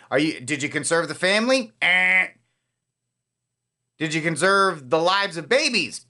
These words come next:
Eh. Hell, have you even been able to conserve the n-, the right to keep and bear arms? Eh.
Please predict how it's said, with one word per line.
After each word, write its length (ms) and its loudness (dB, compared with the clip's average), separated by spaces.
Eh. 460 4
Hell, 240 4
have 140 2
you 140 0
even 160 0
been 140 2
able 220 4
to 60 -2
conserve 540 0
the 80 0
n-, 260 -2
the 100 2
right 300 2
to 80 -8
keep 280 -8
and 120 -4
bear 220 6
arms? 680 2
Eh. 460 4